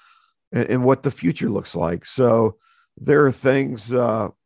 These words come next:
that are always gonna be key. And as one is, I think there's a unified, um, thought that you need A R A, you need a retail voice in Washington, D C.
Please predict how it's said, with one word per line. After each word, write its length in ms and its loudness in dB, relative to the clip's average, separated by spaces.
that 160 -4
are 120 0
always 340 4
gonna 200 -6
be 160 -6
key. 520 -6
And 140 -4
as 160 -6
one 380 0
is, 200 0
I 80 0
think 300 -4
there's 200 -4
a 60 -4
unified, 800 0
um, 360 -8
thought 300 0
that 160 0
you 160 -6
need 220 0
A 220 4
R 160 4
A, 160 2
you 180 -2
need 160 0
a 60 -2
retail 400 -4
voice 420 -4
in 100 -8
Washington, 520 -2
D 180 -4
C. 400 -6